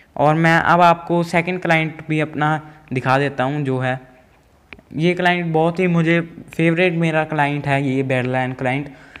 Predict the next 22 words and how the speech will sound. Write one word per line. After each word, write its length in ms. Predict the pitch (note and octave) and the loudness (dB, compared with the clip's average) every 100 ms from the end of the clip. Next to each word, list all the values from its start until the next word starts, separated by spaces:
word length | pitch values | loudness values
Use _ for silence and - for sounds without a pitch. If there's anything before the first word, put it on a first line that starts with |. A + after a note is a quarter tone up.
| - | -10
सेकंड 320 | - E3+ F#3+ | -4 -2 -2
क्लाइंट 320 | F#3 F3+ F3+ | 2 2 2
मैं 60 | F3+ | 0
आपको 220 | F3 F#3+ | 0 0
दिखा 280 | E3 D3 D3 | 0 2 2
देता 220 | E3 E3+ | 2 2
हूँ, 140 | F3 | 0
वो 120 | D#3 D#3 | 0 0
भी 140 | F#3 | 0
बहुत 260 | E3 D#3+ D#3+ | 2 0 0
अच्छा 280 | C#3+ - | -4 -2
क्लाइंट 340 | D#3+ D#3 C#3+ C#3 | -2 0 0 0
है, 60 | |
फिर 160 | D#3 D#3 | -2 -4
भी 120 | D3 | -4
मैं 140 | D3+ C#3+ | -4 -2
आपको 240 | C3+ C3+ | -2 -4
एक 140 | C3 | -4
बार 140 | C3 C3+ | -4 -6
दिखा 240 | - A#2+ A#2 | -4 -4 -4
देता 280 | G#2 - | -6 -10
हूँ। 120 | G2 | -12